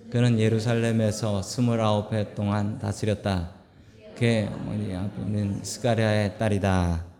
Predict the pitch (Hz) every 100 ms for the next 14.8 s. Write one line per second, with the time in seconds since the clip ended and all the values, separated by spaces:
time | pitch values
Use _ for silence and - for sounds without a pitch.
0 | - 127 101 101 95 87 82 78 76 -
1 | - _ _ _ _ _ _ _ _ -
2 | - _ - - - - - - - -
3 | - - - - - - - 175 226 220
4 | 220 233 247 254 254 220 214 196 165 151
5 | 110 117 120 104 - 101 87 85 80 -
6 | - - - _ - 120 139 160 214 160
7 | 123 143 120 101 135 117 135 165 - 90
8 | 80 73 - _ _ _ - - - 147
9 | 147 185 196 190 156 190 196 202 147 165
10 | 185 185 180 160 143 127 135 127 127 117
11 | 107 101 101 151 104 143 185 185 208 -
12 | - 180 208 208 196 160 139 170 185 -
13 | - - 117 120 117 110 - 104 95 90
14 | 85 85 101 110 98 85 76 78